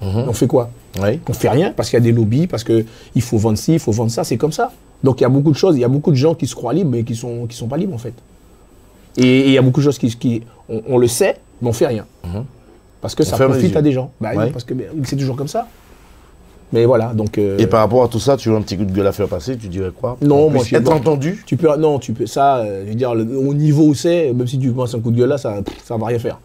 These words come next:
Speaker 1: Tu penses ?
Speaker 2: Bien sûr. <laughs> Bien sûr que oui. Il y a des choses, tu sais, il y a des choses qu'on voit pas. Et maintenant, les gens sont devenus individualistes.
Speaker 1: Mhm.
Speaker 2: Donc ça veut dire que c-, il, il y a plein de choses qu'ils voient plus. Plein de choses qu'ils voient plus. Tu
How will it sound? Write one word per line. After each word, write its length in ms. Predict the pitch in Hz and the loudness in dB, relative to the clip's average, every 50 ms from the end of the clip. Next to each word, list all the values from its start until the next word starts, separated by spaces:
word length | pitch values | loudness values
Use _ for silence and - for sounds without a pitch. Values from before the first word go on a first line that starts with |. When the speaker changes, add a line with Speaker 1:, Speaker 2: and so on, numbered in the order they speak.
| _ _ _ - - | _ _ _ -20 -8
Speaker 1:
Tu 100 | - 120 | -6 -2
penses ? 420 | - - 147 135 - - - - _ | -2 -2 -2 -2 -6 -14 -20 -8 _
Speaker 2:
Bien 140 | 131 127 117 | 2 2 2
sûr. 220 | 117 - - - - - - 185 175 - - 180 - - - - | 2 0 -2 -4 -4 -2 -2 -2 -2 -2 -4 -6 -6 -6 -10 -14
<laughs> 540 | - - _ - - - _ _ _ - - | -16 -14 _ -18 -18 -18 _ _ _ -14 -10
Bien 100 | 110 107 | -8 -6
sûr 160 | - - 117 - | -6 -6 -4 0
que 80 | 147 | 2
oui. 200 | 127 139 160 - - - _ _ _ _ _ _ _ _ - - - - - - - - - | 4 4 2 0 -4 -10 _ _ _ _ _ _ _ _ -20 -20 -20 -20 -20 -20 -20 -4 0
Il 40 | - | 4
y 20 | 147 | 4
a 40 | |
des 100 | 160 165 | 6 6
choses, 300 | 151 - 202 190 180 160 - | 6 4 4 4 4 2 0
tu 200 | - - - - | -6 -14 -2 2
sais, 60 | 214 | 4
il 40 | 196 | 4
y 20 | |
a 40 | 165 | 6
des 100 | 156 147 | 6 4
choses 240 | - - 190 175 - | 4 4 2 2 2
qu'on 100 | - 139 127 | 2 0 2
voit 220 | 117 135 139 165 | 2 2 2 2
pas. 220 | - 208 170 131 | 2 2 2 2
Et 40 | 127 127 | 0 -2
maintenant, 500 | 131 131 127 147 156 180 185 185 180 185 - 123 | -2 0 2 4 4 4 4 2 0 -2 -2 0
les 140 | 120 139 | 2 2
gens 200 | 135 120 165 190 | 4 4 2 2
sont 160 | 190 - 175 139 | 2 0 0 0
devenus 260 | 135 139 143 147 143 | 0 0 0 0 0
individualistes. 640 | 135 123 123 120 120 113 127 127 139 135 117 - - - | 0 0 -2 -2 -2 0 0 0 0 -2 -4 -6 -12 -14
Speaker 1:
Mhm. 240 | 90 92 104 120 131 - - _ - | -12 -10 -10 -10 -12 -14 -14 _ -8
Speaker 2:
Donc 100 | 117 - | -4 0
ça 120 | - 131 | 2 2
veut 100 | 139 156 | 4 4
dire 160 | 175 185 180 | 4 4 2
que 200 | - 143 131 131 - | 2 2 0 0 -2
c-, 220 | - - - - _ - - | -8 -14 -18 -20 _ -8 -6
il, 120 | 160 170 - | -6 -4 -2
il 120 | 202 165 151 | 0 2 2
y 60 | 151 | 2
a 60 | 139 123 | 0 0
plein 120 | - 185 | 0 -2
de 60 | 170 | -2
choses 120 | - 214 - | -2 -4 -4
qu'ils 80 | - 123 | -2 -2
voient 100 | 131 135 | -2 -2
plus. 180 | 180 208 165 - _ _ _ _ _ _ _ _ _ _ _ _ _ _ _ _ _ _ _ _ _ _ _ _ _ _ | -4 -6 -8 -8 _ _ _ _ _ _ _ _ _ _ _ _ _ _ _ _ _ _ _ _ _ _ _ _ _ _
Plein 100 | - 143 | -4 -2
de 40 | 143 | -2
choses 60 | 131 | -2
qu'ils 120 | - - 113 | -2 -2 0
voient 120 | 120 123 | 0 -2
plus. 160 | - - 175 | -4 -8 -10
Tu 40 | 165 | -12